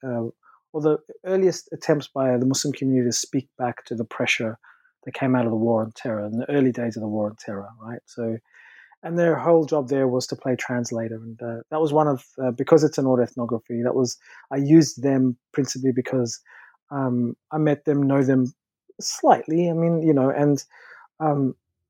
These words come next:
I, they became a metaphor for me, a reference, an example that my head would continually return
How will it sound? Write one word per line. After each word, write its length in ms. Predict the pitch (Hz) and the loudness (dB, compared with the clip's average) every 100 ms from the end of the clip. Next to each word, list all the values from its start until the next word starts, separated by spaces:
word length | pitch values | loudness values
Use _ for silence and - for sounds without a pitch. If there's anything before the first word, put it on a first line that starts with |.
| _ _ _ _ _ - | _ _ _ _ _ -4
I, 280 | 151 143 139 | 0 0 0
they 200 | 135 160 | 2 2
became 260 | 147 160 | 2 -2
a 60 | 147 | 0
metaphor 400 | 143 147 - 160 | 4 2 2 -6
for 160 | - 151 | -4 -2
me, 180 | 156 147 | 2 2
a 140 | 143 | 4
reference, 520 | 139 147 - 156 139 | 4 4 2 -4 -2
an 100 | 139 | -2
example 560 | 127 143 135 - 135 127 | -2 0 -2 -2 -2 0
that 160 | 131 | 0
my 160 | 123 127 | 0 -2
head 300 | - 147 127 | 2 0 2
would 160 | 127 - | -2 -4
continually 520 | 127 - 135 131 127 | -12 -4 0 2 2
return 460 | 120 117 135 131 | 0 -2 -4 -2